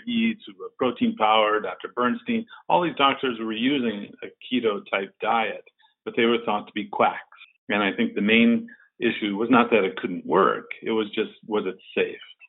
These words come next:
And so we started looking at the keto diet starting in nineteen ninety-eight in terms of safety. And what we found pretty quickly is that no, everyone did not die, <laughs> you know,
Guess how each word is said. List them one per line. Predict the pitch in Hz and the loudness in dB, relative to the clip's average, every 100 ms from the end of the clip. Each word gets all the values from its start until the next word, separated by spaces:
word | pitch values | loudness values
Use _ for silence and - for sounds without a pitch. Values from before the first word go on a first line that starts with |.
| _ 104 | _ -6
And | 104 | 2
so | 110 | 2
we | 104 147 | 4 4
started | - 123 107 | 6 6 6
looking | 110 117 104 98 | -2 -4 -4 -2
at | 104 98 | -4 -4
the | 113 98 95 - | -4 -2 -4 -6
keto | 117 113 107 104 101 - _ _ - | -4 0 0 0 -4 -10 _ _ -6
diet | 107 104 104 101 - - | -4 -2 -2 -4 -8 -12
starting | - 110 107 | -4 -2 -2
in | 98 | -6
nineteen | 104 113 - 101 | -6 -6 -6 -6
ninety-eight | 101 104 95 104 139 95 | -4 -4 0 0 2 -2
in | 95 | -8
terms | 85 107 101 | -8 -8 -6
of | 95 - | -10 -4
safety. | - 87 - 98 95 | -2 -2 -4 -4 -2
And | 95 95 95 - _ _ | -4 -6 -10 -20 _ _
what | 117 113 | -2 0
we | 110 | 0
found | 117 120 120 117 113 - | 2 4 4 2 0 -4
pretty | 127 104 | -2 -2
quickly | - 147 - 101 | 0 0 0 0
is | 107 | 0
that | 104 98 | -2 -4
no, | 101 98 101 110 | -2 -2 -2 -2
everyone | 110 104 107 101 | -2 -4 -4 -6
did | 95 | -6
not | 92 104 - | -2 -2 -2
die, | 92 85 90 - _ - - 190 | -4 -4 -10 -14 _ -16 -6 -6
<laughs> | - | -4
you | 170 143 | -4 -2
know, | 151 135 | 0 -2